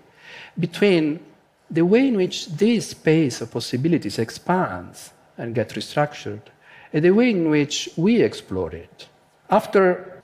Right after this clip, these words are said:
the epiphany of two thousand twelve, we got back to work, real work, because we had to work out this theory. And we came up with a certain number of predictions to be tested in real life. Of course, we needed a testable framework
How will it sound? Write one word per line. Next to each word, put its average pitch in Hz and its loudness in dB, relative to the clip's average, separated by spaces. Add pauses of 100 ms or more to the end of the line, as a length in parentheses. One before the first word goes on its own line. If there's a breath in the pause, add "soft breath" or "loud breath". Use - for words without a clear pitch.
(100)
the 170 4
epiphany 113 -2 (400)
of 110 -8
two 127 -2
thousand 123 0
twelve, 113 0 (640)
we 170 -2
got 165 0
back 156 2
to 170 -6
work, 135 2
real 135 2
work, 101 -6
because - -8
we 139 2
had 127 0
to 135 -4
work 135 -2
out 147 0
this - -10
theory. 101 -6 (320 loud breath)
And 202 6
we 254 4
came 240 0
up 240 2
with 170 2
a 165 0
certain 196 0
number 170 2
of 131 0
predictions 135 -2
to 170 0
be 165 2
tested 165 0
in 127 0
real 123 4
life. 117 -2
Of 139 -6
course, 180 -2
we 147 0
needed 156 0 (240 loud breath)
a 143 -4
testable 147 0
framework 131 -2